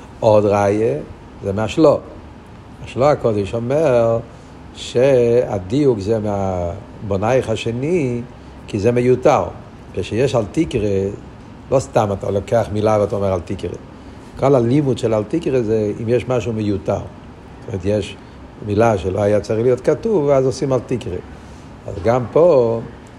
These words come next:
הפעם הראשונה צריך להיות כתוב. והיה זה הפעם השנייה,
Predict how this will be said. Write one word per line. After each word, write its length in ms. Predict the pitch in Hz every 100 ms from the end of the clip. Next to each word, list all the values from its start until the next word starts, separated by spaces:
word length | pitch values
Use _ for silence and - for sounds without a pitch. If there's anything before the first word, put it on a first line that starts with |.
| - -
הפעם 200 | - 147
הראשונה 420 | 135 104 95 95
צריך 180 | 98 123
להיות 180 | 165 120
כתוב. 300 | 101 82 - - - - - - - - -
והיה 320 | 92 101 131
זה 100 | 127
הפעם 220 | 107 123 123
השנייה, 480 | 113 127 160 156